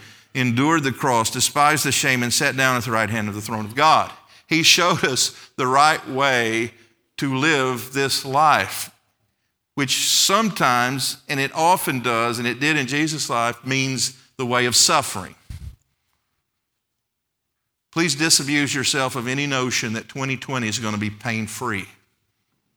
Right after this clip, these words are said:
It will not be. Perhaps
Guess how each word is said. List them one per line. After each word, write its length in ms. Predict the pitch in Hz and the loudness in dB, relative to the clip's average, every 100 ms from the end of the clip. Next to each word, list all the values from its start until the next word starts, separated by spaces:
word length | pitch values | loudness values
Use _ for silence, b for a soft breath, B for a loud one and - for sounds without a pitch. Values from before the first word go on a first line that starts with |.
| _ _ _ _ | _ _ _ _
It 120 | - 113 | -8 -4
will 140 | 117 | -2
not 380 | 123 131 117 113 | 0 0 -2 -6
be. 240 | 98 90 - _ _ _ _ _ _ _ _ _ - | -10 -12 -20 _ _ _ _ _ _ _ _ _ -8
Perhaps 580 | 110 120 143 147 - | 0 4 4 4 -2